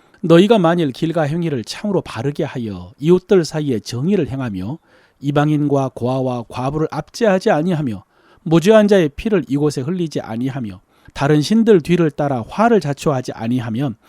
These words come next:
내가 너희를 이곳에 살게 하리니 곧 너희 조상에게 영원 무궁토록 준 땅이니라." 아멘. 오늘 성령님께서 이 말씀을 통해서 하나님의 음성 들려주시고 여러분의 행할 바를 알게 해주시고 여러분은 그 생명의 길로 행하시기를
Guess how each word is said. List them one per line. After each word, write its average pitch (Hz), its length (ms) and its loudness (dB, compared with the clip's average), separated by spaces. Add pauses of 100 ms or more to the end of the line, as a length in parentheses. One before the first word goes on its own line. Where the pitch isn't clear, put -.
(160)
내가 185 360 6
너희를 165 360 6
이곳에 151 320 0
살게 220 480 -2
하리니 123 440 -6 (340)
곧 175 260 2
너희 156 280 4
조상에게 147 720 0 (100)
영원 160 400 4
무궁토록 196 600 2
준 180 320 -2
땅이니라." 98 880 -2 (240)
아멘. 110 420 -4 (720)
오늘 123 200 -2
성령님께서 160 1040 0
이 147 100 -4
말씀을 123 400 -2
통해서 113 600 -8
하나님의 156 360 0
음성 139 580 -2 (220)
들려주시고 120 880 -4 (160)
여러분의 139 320 0
행할 208 280 2
바를 190 340 -2
알게 123 440 -6
해주시고 113 680 -12
여러분은 113 300 -4
그 110 80 -6
생명의 214 500 2
길로 123 400 -4
행하시기를 131 720 -4